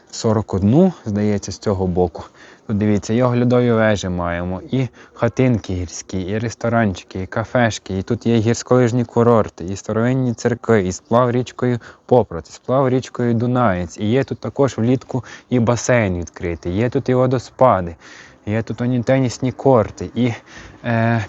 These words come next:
піяльня мінеральної води, звичайно ж, куди ж без неї. Ось так виглядає мапа.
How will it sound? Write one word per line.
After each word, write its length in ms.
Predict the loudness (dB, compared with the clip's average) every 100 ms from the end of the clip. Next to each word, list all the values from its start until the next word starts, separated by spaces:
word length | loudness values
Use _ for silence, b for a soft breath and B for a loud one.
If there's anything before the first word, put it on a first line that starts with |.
| -2
піяльня 640 | 2 4 4 2 0 -2 B B
мінеральної 640 | -4 -2 0 2 2 0
води, 380 | 0 2 2 2
звичайно 460 | 0 -2 -2 -2 -4
ж, 100 | -6
куди 200 | -4 -2
ж 80 |
без 200 | 0 0
неї. 220 | 0 0 -2
Ось 80 | 0
так 220 | 0 0
виглядає 440 | -2 0 2 2
мапа. 380 | 2 2 2 -2